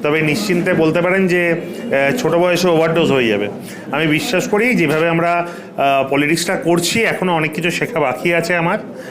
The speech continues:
নিশ্চিন্তে সময় যখন হবে তখন, আহ, দল আমাকে যোগ্য মনে করবে, নিশ্চিতভাবে তারা সেভাবে জায়গা দেবে। আজ, আজকে আপনি আমি ইন্টারভিউ নিচ্ছেন, সে তো দল আমাকে এই আসনটা, এই চেয়ারটায় বসিয়েছিল বলে।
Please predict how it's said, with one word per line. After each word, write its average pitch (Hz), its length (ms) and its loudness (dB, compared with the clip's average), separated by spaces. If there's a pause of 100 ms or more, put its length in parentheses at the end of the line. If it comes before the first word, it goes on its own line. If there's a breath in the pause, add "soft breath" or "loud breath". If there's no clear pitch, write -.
(420 loud breath)
নিশ্চিন্তে 220 480 0
সময় 208 280 0
যখন 196 260 2
হবে 185 200 2
তখন, 180 360 0
আহ, 135 840 -2
দল 147 180 2
আমাকে 160 240 0
যোগ্য 139 280 0
মনে 170 200 2
করবে, 160 220 0
নিশ্চিতভাবে 196 640 -2 (320 loud breath)
তারা 165 200 0
সেভাবে 170 380 0
জায়গা 160 260 0
দেবে। 180 220 2
আজ, 170 200 2
আজকে 156 280 0
আপনি 175 120 -2
আমি 185 140 0
ইন্টারভিউ 165 380 2
নিচ্ছেন, 117 440 -2 (300 loud breath)
সে 160 180 -2
তো 165 120 2
দল 147 240 2
আমাকে 165 280 0
এই 170 60 2
আসনটা, 151 400 0
এই 151 100 0
চেয়ারটায় 156 380 0
বসিয়েছিল 160 500 0
বলে। 113 220 2